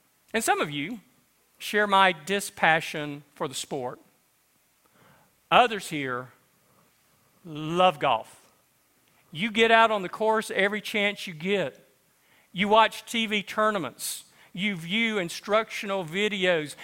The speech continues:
You visit the pro shop. You own all sorts of gadgets and gadgets and knickknacks related to the sport, and you regularly watch Tin Cup and Caddyshack.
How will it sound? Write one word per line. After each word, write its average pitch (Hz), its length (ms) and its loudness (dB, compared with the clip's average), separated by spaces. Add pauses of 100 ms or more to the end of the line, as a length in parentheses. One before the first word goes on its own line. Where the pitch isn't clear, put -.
(120)
You 202 220 -4
visit 208 640 0
the 196 80 -4
pro 226 320 0
shop. 190 400 4
You 202 100 -6
own 226 260 -2
all 214 200 2
sorts 220 340 -4
of 180 220 -2 (520)
gadgets 196 540 0
and 165 180 -6
gadgets 202 580 4
and 175 180 -4
knickknacks 190 540 0
related 208 480 0
to 214 100 -2
the 185 80 -10
sport, 214 420 -2 (240)
and 202 240 2
you 214 160 -4
regularly 208 720 2
watch 202 460 4
Tin 208 280 -4
Cup 185 460 0
and 160 180 -4
Caddyshack. 131 840 -4